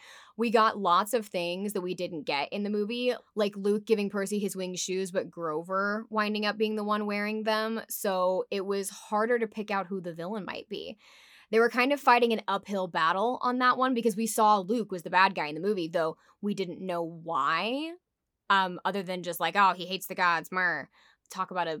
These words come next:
<sighs> one-dimensional villain. Um, this show even had my husband second-guessing who was the real lightning thief, even though we had just watched the movie. He really thought it might have been Clarice because he found Luke to be such a likable and helpful character for Percy, which is just,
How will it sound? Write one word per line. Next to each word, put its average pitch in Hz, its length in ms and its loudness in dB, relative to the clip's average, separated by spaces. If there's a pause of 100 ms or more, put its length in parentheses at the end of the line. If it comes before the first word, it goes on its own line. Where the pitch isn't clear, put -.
<sighs> - 580 -20
one-dimensional 170 540 -8
villain. 156 300 -6 (320)
Um, 202 220 4
this 247 200 8
show 202 600 4
even 196 200 -4
had 185 240 2
my 151 180 -4
husband 165 760 -8
second-guessing 165 600 -4
who 180 120 -8
was 135 140 -12
the 147 80 -6
real 139 180 -4
lightning 147 300 -6
thief, 151 240 -8
even 240 380 0
though 220 320 6 (120)
we 196 140 -2
had 180 160 -2
just 185 340 -4
watched 185 340 0
the 175 60 -8
movie. 185 400 -2 (200)
He 285 200 4
really 226 400 2
thought 220 240 2
it 214 80 2
might 190 180 0
have 196 60 -2
been 196 160 -4
Clarice 254 340 -4
because 214 220 -4
he 214 140 -4
found 202 320 -2
Luke 220 160 -2
to 220 80 -8
be 208 80 -2
such 196 180 -4
a 185 60 -4
likable 175 640 -2
and 185 180 -4
helpful 170 340 -4
character 202 480 -6
for 170 140 -8
Percy, 190 400 -4
which 190 240 -6
is 190 160 -6
just, 247 340 -2